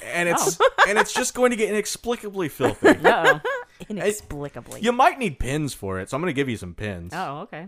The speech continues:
Speaker 1: If you wanna take one and pass it down. We're like,
Speaker 3: Pen fifteen.
Speaker 2: Thank you.
Speaker 1: it's like grade school. We'll see what happens.
Speaker 2: Mm.
Speaker 1: And through the magic of, uh, editing, I'll make this faster, hopefully.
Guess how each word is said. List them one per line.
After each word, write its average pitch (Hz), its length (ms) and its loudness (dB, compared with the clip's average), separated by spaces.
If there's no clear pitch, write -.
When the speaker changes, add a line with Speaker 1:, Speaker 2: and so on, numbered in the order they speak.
Speaker 1:
If - 80 -16
you 147 80 -4
wanna 110 160 -2
take 127 260 -4
one 120 160 0
and 101 120 -6
pass 110 260 -2
it 92 80 -16
down. 101 380 -6
We're 143 80 -2
like, 117 200 -4
Speaker 3:
Pen 240 100 -4
fifteen. 185 640 -8
Speaker 2:
Thank - 20 -10
you. 120 240 -12
Speaker 1:
it's 127 140 -12
like 113 160 -2
grade 101 340 -6
school. 82 400 -14
We'll 110 120 -10
see 120 140 -12
what 98 120 -6
happens. 90 460 -10
Speaker 2:
Mm. 233 160 -4
Speaker 1:
And 120 280 -2
through 156 140 2
the 139 80 4
magic 160 500 2
of, 123 280 2
uh, 107 240 2
editing, 104 500 -4
I'll 101 140 -4
make 107 180 -4
this - 460 -8
faster, 104 560 -6
hopefully. 98 420 -8